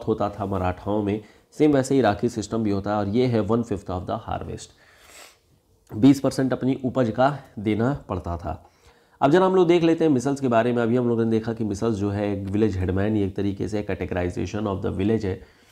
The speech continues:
तो जो बारहों मिसल्स हैं, इनके बारे में भी आपको एक थोड़ी मोड़ी जानकारी होनी चाहिए, जो कि लास्ट में आप लोग को बताई गई है। यहाँ पर देखिए डिफरेंट डिफरेंट टाइप के मिसल्स हैं और इनके फिर फाउंडर साहब लोग हैं। याद रखने की ज़रूरत बिल्कुल भी नहीं है, this is just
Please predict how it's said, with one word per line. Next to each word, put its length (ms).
तो 60
जो 120
बारहों 340
मिसल्स 340
हैं, 80
इनके 180
बारे 200
में 140
भी 100
आपको 240
एक 180
थोड़ी 220
मोड़ी 240
जानकारी 420
होनी 280
चाहिए, 280
जो 120
कि 120
लास्ट 280
में 80
आप 140
लोग 100
को 120
बताई 280
गई 200
है। 180
यहाँ 160
पर 100
देखिए 200
डिफरेंट 280
डिफरेंट 280
टाइप 180
के 80
मिसल्स 380
हैं 160
और 140
इनके 220
फिर 200
फाउंडर 500
साहब 420
लोग 300
हैं। 200
याद 200
रखने 280
की 120
ज़रूरत 260
बिल्कुल 340
भी 100
नहीं 140
है, 300
this 180
is 180
just 140